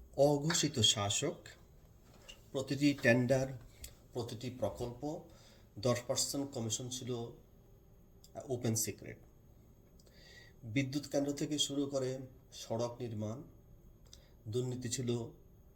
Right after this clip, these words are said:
খোলা বইয়ের মতো। বিদেশে টাকা পাচারের প্রমাণ সহ একাধিক মামলায় তারেক রহমান দোষী সাব্যস্ত হন। এক সময় তিনি দেশ ছেড়ে পালিয়ে যান এবং সেনাবাহিনী তাকে দেশ ছেড়ে পালিয়ে যেতে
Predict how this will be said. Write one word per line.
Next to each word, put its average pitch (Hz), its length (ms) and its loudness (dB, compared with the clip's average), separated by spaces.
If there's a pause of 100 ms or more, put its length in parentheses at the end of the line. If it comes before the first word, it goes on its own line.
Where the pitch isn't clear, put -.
(680)
খোলা 120 280 2
বইয়ের 110 400 4
মতো। 87 300 -10 (580)
বিদেশে 123 340 0
টাকা 123 280 -2
পাচারের 113 480 0
প্রমাণ 117 300 0
সহ 113 320 4
একাধিক 143 500 0
মামলায় 110 340 4
তারেক 104 320 -2
রহমান 113 340 -2 (640)
দোষী 113 180 -2
সাব্যস্ত 101 480 -4
হন। 90 180 -10 (1700)
এক 120 160 2
সময় 143 240 4
তিনি 127 220 -4
দেশ 113 240 -2
ছেড়ে 117 200 -6
পালিয়ে 127 340 0
যান 185 240 4 (680)
এবং 113 140 -4
সেনাবাহিনী 113 540 0
তাকে 113 260 -4
দেশ 104 500 -6
ছেড়ে 113 260 -6
পালিয়ে 101 280 0
যেতে 95 400 -4